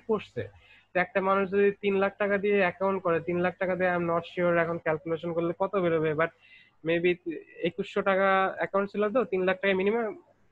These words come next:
একশো সত্তর আশিটা account হতো maybe, ঠিক আছে? একশো সত্তর আশিটা account হইলে, আহ, প্রতি account থেকে একশো সত্তর dollar per day,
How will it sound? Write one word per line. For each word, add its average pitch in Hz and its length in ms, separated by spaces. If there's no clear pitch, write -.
একশো 202 680
সত্তর 208 380
আশিটা 208 260
account 202 280
হতো 202 220
maybe, 202 320
ঠিক 214 80
আছে? 196 240
একশো 196 340
সত্তর 202 200
আশিটা 196 260
account 196 340
হইলে, 196 320
আহ, - 960
প্রতি 185 280
account 190 340
থেকে 190 260
একশো 190 340
সত্তর 180 340
dollar 185 240
per 180 300
day, 208 160